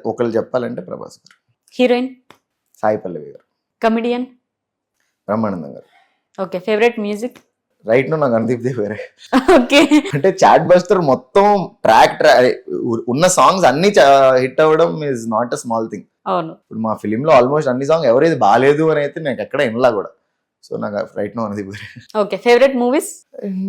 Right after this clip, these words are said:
Speaker 1: డిఫరెంట్, డిఫరెంట్ genres వైజ్ ఉంటాయండి. నాకు I love, నాకు rom coms నచ్చుతాయి, I love comedy films.
Speaker 2: ఓకే.
Speaker 1: ఎంజాయ్ ఫిల్మ్స్ అండి.
Speaker 2: ఆ రోజులు మళ్ళీ రావన్నట్టుగా, ఆ సినిమాలు మళ్ళీ రావన్నట్టుగా కొన్ని మూవీస్ ఉంటాయి, ఇప్పుడు కూడా ఎన్నిసార్లు చూసినా కూడా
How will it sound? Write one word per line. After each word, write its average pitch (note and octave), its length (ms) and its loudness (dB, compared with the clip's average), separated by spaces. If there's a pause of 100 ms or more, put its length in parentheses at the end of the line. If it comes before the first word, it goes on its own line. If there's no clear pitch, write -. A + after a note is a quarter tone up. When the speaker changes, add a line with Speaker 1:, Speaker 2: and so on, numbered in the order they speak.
(460)
Speaker 1:
డిఫరెంట్, A3 580 -2
డిఫరెంట్ G3+ 400 -2
genres F3 480 0
వైజ్ D#3 240 2
ఉంటాయండి. A2+ 480 -4
నాకు G#2+ 240 -6
I G#2+ 100 0
love, B2+ 720 0
నాకు A2+ 160 -8
rom A2 380 -4
coms A2+ 240 -8
నచ్చుతాయి, G#2+ 520 -6
I G#2 260 -4
love A2 120 -2 (140)
comedy G#2 320 -4 (120)
films. G#2 320 -12 (480)
Speaker 2:
ఓకే. F#3+ 320 -6
Speaker 1:
ఎంజాయ్ A3+ 300 2
ఫిల్మ్స్ D#3 300 -2
అండి. G2+ 160 -6
Speaker 2:
ఆ A3+ 120 6
రోజులు C#4 300 6
మళ్ళీ C4+ 280 4
రావన్నట్టుగా, B3+ 540 6
ఆ B3+ 100 8
సినిమాలు C4 360 2
మళ్ళీ A#3+ 260 4
రావన్నట్టుగా A#3 840 4 (420)
కొన్ని C4+ 180 6
మూవీస్ D4+ 380 6
ఉంటాయి, A#3+ 220 4
ఇప్పుడు D#4+ 320 4
కూడా D4+ 360 6
ఎన్నిసార్లు D4 420 4
చూసినా C#4+ 240 0
కూడా D4+ 180 4